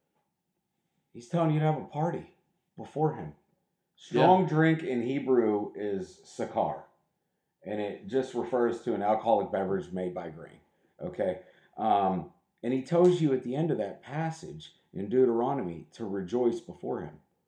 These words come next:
Speaker 2: Yeah.
Speaker 1: Be happy. He's not saying go out and get slaughtered.
Speaker 2: Yeah, <laughs> no, no, no,
Speaker 1: You
Speaker 2: no.
Speaker 1: know what I mean?
Speaker 2: No, no, no. And, and here's the other thing is where are you doing it, right? This was in the presence of God. This
Speaker 1: In
Speaker 2: is
Speaker 1: the, in the land.
Speaker 2: in the land.
Speaker 1: So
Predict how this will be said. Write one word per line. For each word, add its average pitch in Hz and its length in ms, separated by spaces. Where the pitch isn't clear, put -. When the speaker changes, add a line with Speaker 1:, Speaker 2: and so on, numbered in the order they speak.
Speaker 2:
Yeah. 107 220
Speaker 1:
Be 175 160
happy. 180 460
He's 165 200
not 127 220
saying 135 340
go 123 140
out 123 200
and 101 80
get 98 160
slaughtered. 113 840
Speaker 2:
Yeah, 160 240
<laughs> 151 180
no, 165 180
no, 160 200
no, 147 100
Speaker 1:
You 170 120
Speaker 2:
no. 170 60
Speaker 1:
know 170 40
what 165 80
I 165 80
mean? 180 300
Speaker 2:
No, 170 120
no, 170 200
no. 131 40
And, 170 280
and 165 300
here's 160 280
the 175 100
other 208 160
thing 151 260
is 123 180
where 151 260
are 156 40
you 143 120
doing 127 380
it, 76 180
right? 120 360
This 185 200
was 160 280
in 165 180
the 170 80
presence 151 640
of 95 200
God. 120 360
This 135 140
Speaker 1:
In 185 80
Speaker 2:
is 190 80
Speaker 1:
the, 196 280
in 196 220
the 185 100
land. 175 340
Speaker 2:
in 165 240
the 175 100
land. 151 640
Speaker 1:
So 160 420